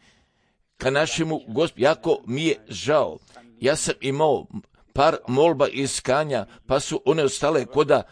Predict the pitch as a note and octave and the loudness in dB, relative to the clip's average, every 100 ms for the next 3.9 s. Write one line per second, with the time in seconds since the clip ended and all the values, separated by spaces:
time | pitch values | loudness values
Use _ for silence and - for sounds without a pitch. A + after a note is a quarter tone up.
0 | _ C3+ C3+ C#3 C3 D3 C3 C#3 - - | _ -6 -2 0 0 0 0 0 0 0
1 | D3+ - D#2+ - _ _ G#2+ C#3+ D3+ - | 0 0 -2 -8 _ _ 2 2 2 -6
2 | F2+ D#3 B2 - F2 D3 C#3 D3 - A#2 | 0 2 0 -2 2 2 2 -4 -4 -2
3 | D#3 G#2+ - C3 C3+ A#2+ D3+ C3 E2 | -2 -2 -4 -2 -2 -2 -4 -4 -10